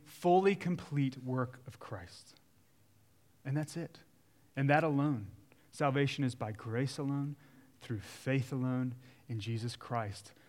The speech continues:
alone. So what is the chief end of man? Our end is to glorify God and to enjoy him forever.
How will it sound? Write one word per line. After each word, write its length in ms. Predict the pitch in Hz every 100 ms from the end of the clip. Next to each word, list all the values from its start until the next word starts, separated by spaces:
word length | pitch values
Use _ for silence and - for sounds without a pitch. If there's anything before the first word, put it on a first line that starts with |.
| - 117
alone. 460 | 104 104 98 92 - - - - _
So 140 | - 131
what 220 | 117 147
is 180 | 143 127
the 80 | 123
chief 460 | - - 156 - -
end 320 | 139 139 139 -
of 160 | 123 113
man? 540 | 120 120 110 104 101 - - - _ _ -
Our 340 | 143 165 147 131
end 380 | 123 107 104 101 - _ - -
is 200 | 120 120
to 120 | 143
glorify 600 | 120 131 147 160 - 135
God 380 | 123 110 110 110 - - - -
and 100 | 131
to 160 | 120 160
enjoy 540 | 143 131 113 139 156
him 460 | 123 120 110 107 101 - - _ _ _ _ -
forever. 540 | - 127 110 101 101